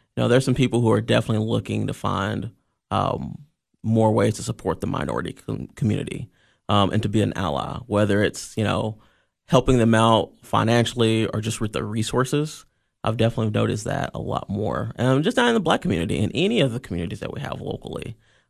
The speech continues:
Um, that's minority based. I've definitely seen an uptick in those things as well. So it's been great. Um, you mentioned in the, during the pandemic, people found their way of outlet.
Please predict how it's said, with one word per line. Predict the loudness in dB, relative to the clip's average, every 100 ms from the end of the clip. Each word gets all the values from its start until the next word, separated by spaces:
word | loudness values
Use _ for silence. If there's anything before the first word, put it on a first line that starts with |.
| 0
Um, | 2 4
that's | 2
minority | 2 2 2 0
based. | -2 -4 -4 0
I've |
definitely | 2 4 2 -2
seen | -2 -2
an | -2
uptick | -4 -2 -4 -4 -6 -4
in | -2
those | -2 -2 -6
things | -6 -6 -6
as | -8
well. | -8 -8 -12 _ _ _ _ _ _ _
So | -2
it's | 0
been | 0
great. | 0 -2 -4 _ 0
Um, | 2 2
you | 2 4
mentioned | 4 4 4 4
in | 4
the, | 4 2 -2 -8 _ _ _ _ -8
during | 0 2 2
the |
pandemic, | 0 0 2 2 2 0 -2
people | -2 -2
found | 0 0 0
their | 0
way | 0
of | 0
outlet. | 0 0 0 0